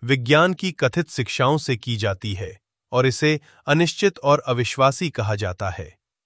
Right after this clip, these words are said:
इस प्रकार युवाओं के मन में संदेह के बीज रोपे जाते हैं और प्रलोभन के समय में वे वसंत में आते हैं। जब परमेश्वर के वचन में विश्वास खो जाता है,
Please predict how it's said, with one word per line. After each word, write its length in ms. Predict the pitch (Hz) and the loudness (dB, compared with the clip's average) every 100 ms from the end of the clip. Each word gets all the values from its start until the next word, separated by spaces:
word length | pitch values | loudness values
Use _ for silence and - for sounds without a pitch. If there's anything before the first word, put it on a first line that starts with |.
| _ _ _ - | _ _ _ 0
इस 180 | 202 | 0
प्रकार 420 | - 175 151 175 175 | 2 0 4 4 4
युवाओं 420 | 127 123 131 160 | 2 4 4 4
के 160 | 165 | 2
मन 180 | 135 127 | 2 2
में 200 | 143 151 | 2 0
संदेह 520 | 143 127 117 123 147 | 0 -2 0 2 0
के 180 | 156 151 | 2 -2
बीज 320 | 113 123 139 | 0 -2 -2
रोपे 300 | 117 107 110 | -2 -2 -4
जाते 320 | 104 98 - 110 | -4 -4 -4 -6
हैं 280 | 95 85 _ _ _ - | -6 -10 _ _ _ 2
और 160 | 131 | 2
प्रलोभन 540 | 123 131 120 139 147 180 | 4 0 2 2 0 0
के 160 | 143 | -2
समय 320 | 113 123 147 | -2 0 2
में 200 | 151 127 143 _ - | 2 0 -4 _ -4
वे 160 | 131 160 | 0 2
वसंत 460 | 120 113 160 139 | 0 0 0 0
में 160 | 107 104 | -4 -4
आते 300 | 95 - 98 | -4 -6 -10
हैं। 260 | - 78 - _ _ _ _ _ _ _ 120 | -8 -12 -16 _ _ _ _ _ _ _ 0
जब 240 | 147 160 | 2 4
परमेश्वर 540 | 160 143 165 160 214 | 4 4 2 2 2
के 140 | 208 196 | 2 2
वचन 320 | 123 120 156 | 2 2 2
में 180 | 160 156 | 2 0
विश्वास 520 | 117 - 117 117 120 | 0 0 2 2 2
खो 300 | - - 170 | -8 -2 0
जाता 360 | 143 101 104 95 | 2 0 -2 -4
है, 240 | 95 87 | -6 -10